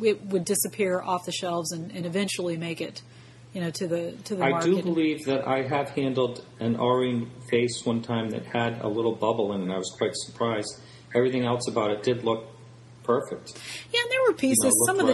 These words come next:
Speaker 2: right.
Speaker 1: some of the techniques, uh, that he did, um, would have issues with the cooling process,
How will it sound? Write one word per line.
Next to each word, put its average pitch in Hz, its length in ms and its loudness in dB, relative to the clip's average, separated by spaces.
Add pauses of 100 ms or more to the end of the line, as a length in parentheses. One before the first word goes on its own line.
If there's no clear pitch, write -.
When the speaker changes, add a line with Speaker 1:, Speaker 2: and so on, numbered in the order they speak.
Speaker 2:
right. - 100 -14 (140)
Speaker 1:
some 370 120 0
of 311 60 4
the 262 60 4
techniques, 220 640 0 (680)
uh, 202 380 0
that 220 300 2
he 240 340 2 (140)
did, 214 580 4 (100)
um, 202 440 -6
would 220 160 2
have 220 260 0
issues 226 540 2
with 214 100 -2
the 202 60 -6
cooling 233 460 0
process, 214 540 0